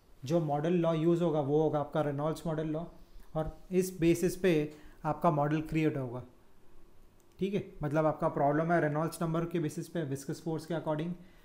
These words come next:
तो उस condition में आप यूज़ करेंगे Reynolds model law। और उस basis पे आपका model create होगा। वो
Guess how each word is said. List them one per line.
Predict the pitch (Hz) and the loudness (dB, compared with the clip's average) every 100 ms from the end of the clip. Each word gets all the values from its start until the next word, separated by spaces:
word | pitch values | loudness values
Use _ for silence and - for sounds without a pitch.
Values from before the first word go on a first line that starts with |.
| - | -12
तो | - 175 - | -8 -8 -4
उस | 165 - | -4 -4
condition | - 165 165 175 | -4 -2 0 0
में | 165 | 0
आप | 160 | 0
यूज़ | 165 156 | 0 -2
करेंगे | - 156 160 160 156 170 | -2 -2 -2 -2 -2 0
Reynolds | 170 139 147 156 170 | 0 -2 -2 -4 -4
model | 156 160 | -2 -2
law। | 165 180 - - - 151 | -4 -6 -12 -20 -10 -2
और | |
उस | 170 170 | 0 2
basis | 170 156 165 | 0 -2 -2
पे | - | -2
आपका | 147 - | -2 -2
model | 147 143 147 | -2 0 -2
create | 147 147 139 | -2 -2 -4
होगा। | 131 131 131 - - - | -6 -10 -14 -18 -18 -2
वो | 170 | -2